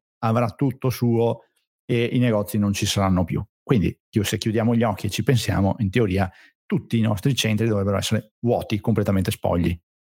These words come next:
Non dovrebbero esserci nemmeno i centri commerciali, a rigor di logica. Ora invece, secondo le stime di Google, ma, mm,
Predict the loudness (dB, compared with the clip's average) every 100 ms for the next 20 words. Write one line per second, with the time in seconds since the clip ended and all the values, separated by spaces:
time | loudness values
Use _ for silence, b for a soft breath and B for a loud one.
0 | -2 0 2 0 0 -2 -2 -4 -2 0
1 | 2 2 0 -2 0 -2 0 0 0 -4
2 | -10 -4 -2 0 0 0 0 0 -2 -4
3 | -4 B B B B -4 0 0 0 -2
4 | -4 -4 -2 0 0 -2 -2 0 0 -2
5 | -2 0 2 0 -2 0 -2 -2 _ _
6 | _ _ 0 2